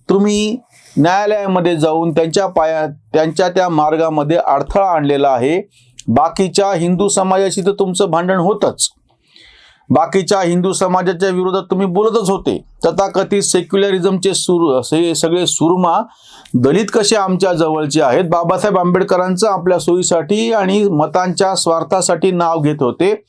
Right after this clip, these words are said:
पण तेच हे सगळे यांचं पितळ उघडं कुठं पडलं? डॉक्टर बाबासाहेब आंबेडकर मराठवाडा विद्यापीठाच्या नामविस्तार स्मारकाच्या ठिकाणी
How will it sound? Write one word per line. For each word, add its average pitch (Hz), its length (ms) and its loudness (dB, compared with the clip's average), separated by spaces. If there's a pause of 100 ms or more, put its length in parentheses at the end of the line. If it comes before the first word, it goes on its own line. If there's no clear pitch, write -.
(320)
पण 160 200 2
तेच 170 640 -2
हे 180 120 2
सगळे 156 380 0
यांचं 156 300 -2
पितळ 156 320 0
उघडं 180 300 2
कुठं 175 220 -2
पडलं? 185 400 0 (880)
डॉक्टर 120 280 0
बाबासाहेब 180 600 2
आंबेडकर 165 520 0
मराठवाडा 160 560 0
विद्यापीठाच्या 147 920 0
नामविस्तार 165 920 -2
स्मारकाच्या 160 840 0
ठिकाणी 160 720 -2